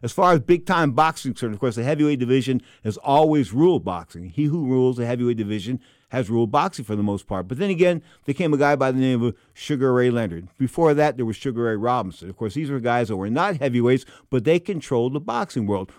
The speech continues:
Roberto Duran, Thomas Hearns, Marvin Hagler. These guys were not heavyweights, but, you know, those guys controlled the boxing world. Right now, we've got Tyson Fury, and I heard Larry Merchant talk a little earlier about Jim Lampley saying that Tyson Fury was just a big,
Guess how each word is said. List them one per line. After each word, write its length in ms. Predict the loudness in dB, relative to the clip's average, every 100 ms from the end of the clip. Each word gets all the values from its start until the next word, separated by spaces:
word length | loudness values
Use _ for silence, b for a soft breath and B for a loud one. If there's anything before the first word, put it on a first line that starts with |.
| _
Roberto 460 | -4 0 2 2
Duran, 480 | 0 -2 -4 -4 -8
Thomas 440 | -12 -6 -4 -4 -6
Hearns, 380 | -4 -4 -6 -12 b
Marvin 360 | -2 -2 -2 -4
Hagler. 400 | -4 -4 -4 -4
These 140 | -4
guys 220 | -2 -4
were 60 | -4
not 240 | -6 -6
heavyweights, 400 | -6 -4 -2 -2
but, 220 | -2 -4 -4 b b b b
you 140 | 0
know, 100 | 2
those 220 | 4 0
guys 260 | 0 -2 -2
controlled 400 | -4 -4 -2 -2
the 80 | 0
boxing 400 | 0 0 0 -2
world. 220 | -2 0
Right 180 | 0 2
now, 220 | 2 2
we've 120 | 0
got 280 | 0 -2 -4 b _
Tyson 380 | -4 -4 -6 -10
Fury, 500 | -6 -4 -2 -4 -8 b -8
and 200 | -4 -4
I 120 | -4
heard 260 | 0 -2 0
Larry 340 | -2 0 0
Merchant 380 | 0 -2 -4 -6
talk 220 | -4 -2
a 20 |
little 240 | -2 -2 -2
earlier 320 | 0 2 2
about 240 | 2 -2
Jim 200 | -2 -2
Lampley 380 | 0 0 0 -4
saying 200 | -2 -2
that 140 | -2
Tyson 280 | -2 -4 -4
Fury 240 | 0 2 2
was 140 | 0
just 160 | -2 -2
a 80 |
big, 320 | 2 2 2